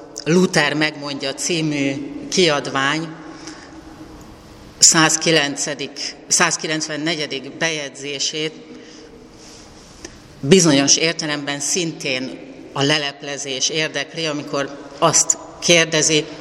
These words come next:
bírálhatják-e a prédikátorok a felsőbbséget. Luther erre azt válaszolta, igen, persze, mert bár a felsőbbség Isten rendelése, ugyanakkor Isten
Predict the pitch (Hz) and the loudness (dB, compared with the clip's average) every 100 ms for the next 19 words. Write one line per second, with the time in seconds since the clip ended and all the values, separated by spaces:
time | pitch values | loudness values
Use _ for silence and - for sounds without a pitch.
0 | - - - - - 139 190 165 156 151 | -14 -12 -14 -12 0 6 8 6 2 -2
1 | - 151 147 170 143 123 165 160 160 - | -2 -4 0 2 2 2 2 4 4 2
2 | 151 - 151 143 147 - 131 117 - 127 | 0 0 -2 -2 0 2 2 2 0 0
3 | 113 - - 123 110 113 - - - - | -4 -2 -2 -4 -6 -8 -10 -14 -20 -16
4 | - - - - - - - - 160 175 | -12 -12 -12 -18 -18 -16 -16 2 8 10
5 | 160 147 160 143 151 160 - 156 156 151 | 8 4 2 -2 -4 -4 -2 0 0 0
6 | - 156 156 156 - - - - 196 139 | 0 -4 -6 -8 -10 -14 -12 0 2 4
7 | 139 139 - 139 127 - 147 165 190 - | 2 -2 -2 -2 -2 -4 -4 -6 -10 -18
8 | - - - - - - 151 160 160 165 | -18 -18 -18 -20 -10 2 2 4 0 0
9 | - 180 - 151 - 160 160 175 - 147 | -2 0 0 -2 -2 -2 0 -2 -2 -4
10 | 160 175 175 170 175 - 185 180 180 175 | -4 -4 -2 -2 -2 -4 -4 -8 -6 -2
11 | 170 165 180 180 196 - 165 160 160 | -2 -2 -2 0 2 2 -2 -4 -6